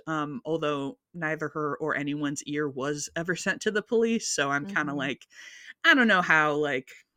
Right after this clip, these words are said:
Speaker 1: how strong <laughs> of a connection
Speaker 2: Sure.
Speaker 1: this is. Like, that, it does sound like the kind of thing that you might just say if you were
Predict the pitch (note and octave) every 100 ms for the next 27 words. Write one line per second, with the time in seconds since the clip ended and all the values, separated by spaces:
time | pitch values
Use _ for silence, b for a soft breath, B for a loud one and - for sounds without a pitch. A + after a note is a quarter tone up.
0 | - F3 - - C3+ C3 D3 F#3+ - A3+
1 | G3 - A3+ D#3 - - G3+ G3 - -
2 | - - F#3+ D3+ D3+ D3+ A3 - A3 A3
3 | A3 A3 G3 D#3+ D3+ D#3+ C#3+ _ _ _
4 | _ _ - F#3 G3+ F#3 D#3 D3+ D3+ C#3+
5 | C#3+ D#3 C#3 B2+ C3+ B2+ A2+ C3 C3 B2
6 | - _ _ _ - - - - G2+ D3+
7 | - _ - C#3 D3+ D3+ D#3+ E3+